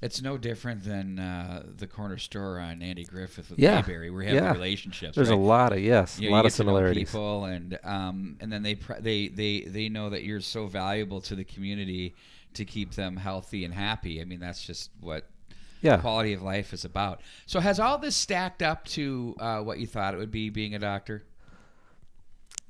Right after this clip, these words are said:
Speaker 2: I honestly didn't know what to expect, I guess, when, when I went. I mean, when I started medical school, I don't even think I really knew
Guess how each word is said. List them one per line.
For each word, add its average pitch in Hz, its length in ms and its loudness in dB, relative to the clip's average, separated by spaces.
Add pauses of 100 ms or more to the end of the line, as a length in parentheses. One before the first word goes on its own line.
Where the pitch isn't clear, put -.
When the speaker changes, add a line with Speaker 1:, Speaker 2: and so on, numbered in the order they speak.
(520)
Speaker 2:
I 131 200 10
honestly 127 360 8
didn't 113 220 6
know 107 140 10
what 104 200 10
to 107 80 8
expect, - 480 8
I 101 80 10
guess, 95 280 4
when, 101 140 4
when 101 220 2
I 95 120 6
went. 95 260 4
I 113 60 0
mean, 101 160 6
when 104 140 8
I 113 120 12
started 101 440 8
medical 101 340 6
school, 98 460 4 (440)
I 120 100 10
don't 117 140 10
even 101 180 6
think 104 200 2
I 101 40 10
really 98 360 8
knew 98 580 6